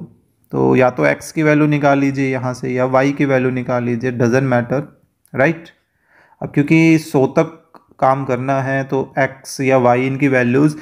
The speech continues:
एक दो रखकर कोई फ़ायदा नहीं है, हम डायरेक्टली टेन के मल्टीपल में कोई वैल्यू रख लेते हैं यहाँ, है ना, वो हमारे लिए ज़्यादा बेनिफिशियल रहेगा।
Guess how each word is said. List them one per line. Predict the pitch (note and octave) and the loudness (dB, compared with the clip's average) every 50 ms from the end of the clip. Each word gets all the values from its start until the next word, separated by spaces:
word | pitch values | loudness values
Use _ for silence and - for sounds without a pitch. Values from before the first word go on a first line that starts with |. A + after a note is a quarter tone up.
| - - - _ _ - | -16 -20 -20 _ _ 2
एक | C3+ C3+ C3+ C#3 C#3+ C3+ | 2 2 2 2 2 2
दो | D3 D3+ D3+ | 2 2 2
रखकर | C#3+ C3+ C#3 - - D3 C#3+ C#3 | 2 -2 -4 -4 -4 -2 -2 -2
कोई | C3 D3 D3 D3 C#3 | 0 -2 -2 -2 -2
फ़ायदा | C#3+ - B2 D3+ D#3+ C3 B2 C3+ | -2 -4 -4 -4 -2 0 0 0
नहीं | C#3 C#3+ C3 B2 | 0 0 -2 -4
है, | A#2+ C3 G3 - _ _ _ _ _ _ _ _ _ _ _ - | -4 -6 -8 -12 _ _ _ _ _ _ _ _ _ _ _ -2
हम | C#3 C3+ C3+ C3 | -2 0 2 2
डायरेक्टली | B2+ B2 A#2+ B2+ B2+ - - C#3 C#3 C#3+ C#3+ D3 C#3+ - | 2 2 2 0 -2 -4 -4 -4 -2 0 0 -2 -2 -4
टेन | - - _ _ _ C#3+ C#3 C3+ C#3 C#3 | -8 -10 _ _ _ 0 0 0 -2 -2
के | D#3 D#3 | -2 -2
मल्टीपल | D3 C#3 C3+ B2+ - - D3 D3 D3 C#3+ | 0 0 -2 0 -2 -2 0 0 0 0
में | C#3+ C#3+ D3 | -2 -2 -2
कोई | D3 D3 C#3+ | 0 0 0
वैल्यू | B2+ A#2+ A#2 A#2 B2 B2+ | 2 0 0 0 0 0
रख | B2 B2 A#2+ A2+ B2 | 0 0 -2 -2 -2
लेते | A#2 A2 A2 - - A#2 | -4 -6 -6 -8 -8 -8
हैं | A#2 A2+ A2+ | -6 -6 -6
यहाँ, | A2+ G#2+ A2+ A#2 - D3 C#3+ - _ - _ - | -8 -8 -8 -8 -10 -12 -14 -20 _ -12 _ -2
है | C3 | 2
ना, | D#3+ F#3+ E3 - - - - - - _ - | 2 2 0 -2 -6 -16 -20 -20 -14 _ 0
वो | B2 B2 B2 | 2 2 2
हमारे | A#2+ A#2+ A#2 A#2 A2+ A2+ A#2+ | 2 2 2 0 2 2 0
लिए | B2 A#2+ B2 | 2 2 0
ज़्यादा | A#2 A#2+ A#2 A2+ A2 C3 E3+ F#3 F3+ - - | 2 0 0 0 0 0 0 0 -2 -6 -6
बेनिफिशियल | B2+ A#2+ A#2+ A#2+ A#2 A#2 A#2 - A#2 A#2 - C3 B2 | -2 -2 -2 -2 -4 -6 -6 -8 -8 -6 -6 -4 -4
रहेगा। | A#2+ A#2 A#2+ A#2+ A#2+ B2 B2+ C#3+ F3 | -2 -2 -2 0 0 0 0 0 -2